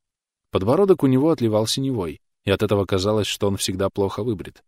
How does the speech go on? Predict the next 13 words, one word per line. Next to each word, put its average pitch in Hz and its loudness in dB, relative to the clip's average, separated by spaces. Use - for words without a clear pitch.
Его 87 0
недоброжелатели 92 0
утверждали, 95 0
что - 0
он 107 0
похож - -4
на 113 -2
волка. 104 -6
Гретхен 170 0
то 214 2
считала 101 0
его 90 0
красавцем-живчиком, 107 -4